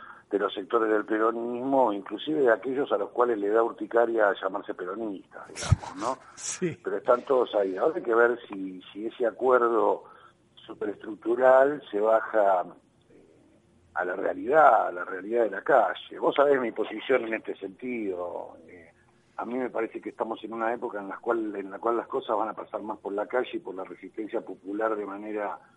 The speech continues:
Speaker 1: eh, un poquito más, este, salvaje, por decirlo de alguna manera,
Speaker 2: Sí.
Speaker 1: salvaje en el sentido de, de sin una contención de, dirigencial, que por, por medio de los, de los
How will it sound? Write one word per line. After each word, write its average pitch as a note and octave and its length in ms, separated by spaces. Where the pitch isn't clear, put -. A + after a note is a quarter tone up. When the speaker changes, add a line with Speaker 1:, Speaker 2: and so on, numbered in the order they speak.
Speaker 1:
eh, - 180
un - 120
poquito G2 480
más, G#2 600
este, F2+ 220
salvaje, A2 640
por F2+ 180
decirlo F#2 320
de F#2 60
alguna G2+ 280
manera, G2+ 640
Speaker 2:
Sí. - 120
Speaker 1:
salvaje C#3+ 300
en G2+ 100
el F#2+ 100
sentido G#2 440
de, F#2 320
de F#2 300
sin A2 200
una G#2+ 180
contención F#2+ 600
de, F2 240
dirigencial, F2+ 680
que A#2 220
por, A2 200
por G2+ 200
medio A2+ 300
de G2+ 80
los, F#2+ 240
de F#2 120
los F#2 180